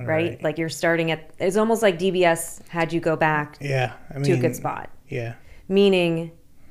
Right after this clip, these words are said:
Speaker 1: as you, 'cause we're gonna keep progressing.
Speaker 2: We are.
Speaker 1: I know. Did they not tell you
Speaker 2: <laughs> I
Speaker 1: that?
Speaker 2: didn't know.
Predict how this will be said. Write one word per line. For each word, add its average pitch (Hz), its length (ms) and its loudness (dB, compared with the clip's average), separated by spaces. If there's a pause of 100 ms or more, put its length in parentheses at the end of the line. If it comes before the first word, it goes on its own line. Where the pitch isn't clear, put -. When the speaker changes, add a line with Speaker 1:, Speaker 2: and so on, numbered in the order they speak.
(280)
Speaker 1:
as 180 260 2
you, 180 380 2
'cause 160 180 -4
we're 160 180 -2
gonna 165 160 0
keep 170 320 -8
progressing. 156 680 -2
Speaker 2:
We 117 100 -4
are. 120 360 -10 (640)
Speaker 1:
I 196 200 -4
know. 208 380 -4
Did 175 180 -8
they 202 120 2
not 240 260 -4
tell 165 240 -6
you 185 160 -2
Speaker 2:
<laughs> 131 60 -2
I 117 80 0
Speaker 1:
that? - 0 -
Speaker 2:
didn't 143 600 4
know. 175 260 4